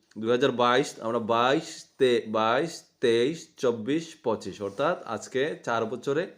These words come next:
পড়ে গেল। ত্রিপুরা ফায়ার সার্ভিসের যে নোটিফিকেশনটা বের হয়েছিল, যেটা আঠাশ এপ্রিল দু হাজার বাইশে, এটার মধ্যে আপনাদের সব কিছু র্যালি ট্যালি সব কিছু হয়ে গেছে।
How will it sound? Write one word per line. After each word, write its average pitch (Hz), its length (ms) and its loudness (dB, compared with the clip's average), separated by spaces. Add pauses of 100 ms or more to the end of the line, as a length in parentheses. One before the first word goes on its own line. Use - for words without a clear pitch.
(260)
পড়ে 135 180 6
গেল। 101 140 2 (800)
ত্রিপুরা 143 280 2
ফায়ার 143 260 0
সার্ভিসের 139 440 -2
যে 135 120 4
নোটিফিকেশনটা 127 520 0
বের 120 220 4
হয়েছিল, 131 420 4 (540)
যেটা 127 220 2
আঠাশ 131 320 2
এপ্রিল 147 440 2
দু 117 200 -2
হাজার 110 240 2
বাইশে, 104 500 0 (920)
এটার 143 240 4
মধ্যে 156 460 4 (600)
আপনাদের 143 440 4 (280)
সব 147 220 -4
কিছু 151 200 0
র্যালি 139 220 6
ট্যালি 143 200 0
সব 139 240 0
কিছু 143 180 -2
হয়ে 139 180 6
গেছে। 143 340 0